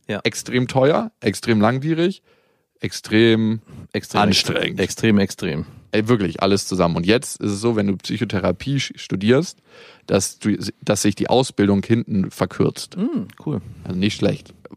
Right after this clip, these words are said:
Speaker 2: Wird anscheinend gebraucht in unserer Gesellschaft. <laughs> Das könnte sein.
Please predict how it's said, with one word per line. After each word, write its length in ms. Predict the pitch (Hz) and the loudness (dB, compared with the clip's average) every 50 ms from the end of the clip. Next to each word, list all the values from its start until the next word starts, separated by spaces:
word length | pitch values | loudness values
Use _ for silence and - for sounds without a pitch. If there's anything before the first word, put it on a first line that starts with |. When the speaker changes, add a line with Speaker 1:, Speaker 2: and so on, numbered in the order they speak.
| - - | -10 -4
Speaker 2:
Wird 200 | 190 214 285 311 | 0 2 4 4
anscheinend 320 | 294 - - 294 339 330 | 4 2 2 2 0 0
gebraucht 480 | - 349 262 - - 294 381 440 - - | 0 -4 -4 0 0 2 2 2 2 0
in 100 | 147 120 | 0 2
unserer 220 | - - - 117 | 2 4 4 4
Gesellschaft. 720 | 110 104 107 101 180 - 165 202 180 - - 185 170 151 - - 185 196 - - 190 165 - | 4 4 4 4 6 6 4 4 4 2 2 0 -2 -4 -2 0 0 0 2 0 -2 0 0
<laughs> 480 | - 208 202 151 - - - - 127 - | 0 0 0 0 -2 -8 -12 -12 -4 0
Das 300 | 139 131 151 175 - - | 2 4 4 2 0 0
könnte 280 | - 196 208 208 190 | 0 0 0 0 -2
sein. 460 | 175 170 190 190 175 127 104 98 98 | -2 0 0 2 2 2 0 -2 -6